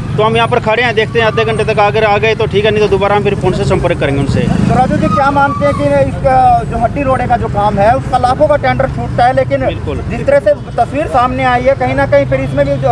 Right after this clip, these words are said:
Speaker 2: भ्र-, भ्रष्टाचार जो है सामने साफ तौर पर देखा जा सकता है, क्योंकि अभी तक अधिकारी जो इसका, जिस ठेकेदार के पास टेंडर है, वो अभी तक नहीं पहुँचा है।
Speaker 1: सर, हम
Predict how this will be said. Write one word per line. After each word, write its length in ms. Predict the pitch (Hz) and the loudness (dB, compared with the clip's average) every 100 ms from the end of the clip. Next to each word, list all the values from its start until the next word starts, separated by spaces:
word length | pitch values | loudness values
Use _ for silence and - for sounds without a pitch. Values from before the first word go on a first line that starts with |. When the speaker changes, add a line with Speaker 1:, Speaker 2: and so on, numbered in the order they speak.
| 233 | 4
Speaker 2:
भ्र-, 240 | 220 226 240 | 2 -2 -2
भ्रष्टाचार 540 | - - 269 262 247 | -6 -2 0 2 0
जो 100 | 247 | 0
है 60 | 247 | 0
सामने 380 | 226 233 254 247 | 0 -2 0 0
साफ 280 | 226 220 226 | 0 -2 0
तौर 140 | 247 | -2
पर 120 | 226 | -2
देखा 240 | 233 233 240 | -2 0 0
जा 140 | 233 | 0
सकता 260 | 233 226 247 | -2 -2 2
है, 160 | 240 247 | 2 2
क्योंकि 220 | 247 240 | -4 -6
अभी 140 | 233 | -4
तक 180 | - 220 | -2 -2
अधिकारी 460 | 214 220 226 226 247 - - - - | -2 0 2 0 -2 -10 -10 -8 -2
जो 240 | 226 240 | 0 0
इसका, 460 | 220 - 240 233 233 208 | -4 -2 2 4 2 -2
जिस 100 | 185 240 | -12 -8
ठेकेदार 520 | 220 240 233 226 233 | -8 -6 -2 0 0
के 60 | |
पास 160 | 226 220 - | 0 0 0
टेंडर 240 | 220 240 | 2 2
है, 60 | 240 | 2
वो 100 | 226 | 0
अभी 120 | 233 | 0
तक 120 | 226 | -2
नहीं 140 | 226 | -2
पहुँचा 280 | - 208 214 | -4 -2 0
है। 480 | 190 175 - - - | -2 -2 -4 -4 -4
Speaker 1:
सर, 220 | - 240 | 0 2
हम 440 | 269 254 269 262 | 2 2 0 -2